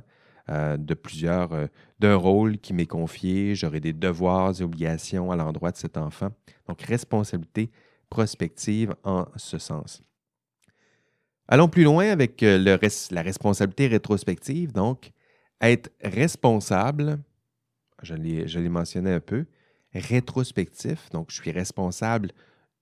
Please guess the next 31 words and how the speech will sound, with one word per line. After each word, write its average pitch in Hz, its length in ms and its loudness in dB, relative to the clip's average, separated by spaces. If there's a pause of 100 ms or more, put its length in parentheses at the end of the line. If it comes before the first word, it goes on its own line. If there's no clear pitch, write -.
de 110 320 6
choses 113 760 2
dans 90 160 4
le 90 60 4
passé. 90 640 0 (480)
Euh, 87 220 2
dans 95 220 4
le 107 80 6
langage 107 500 4
peut-être - 260 -2
un 107 80 0
peu 101 140 0
plus 120 160 -10
précis, - 400 -4
on 143 100 2
dira 101 420 2
imputable. 123 840 0 (480)
Hein ? 131 160 -6 (260)
Imputable. 113 680 -2
C'est - 140 -6
possible 107 600 -2
de 98 100 2
m-, 92 300 0
de 104 180 -4
pointer, 123 720 0
imputable, 123 640 -6 (220)
pointer 127 460 2
le 117 140 4
doigt 98 320 2 (380)
vers 92 260 -2
quelqu'un. 85 420 -6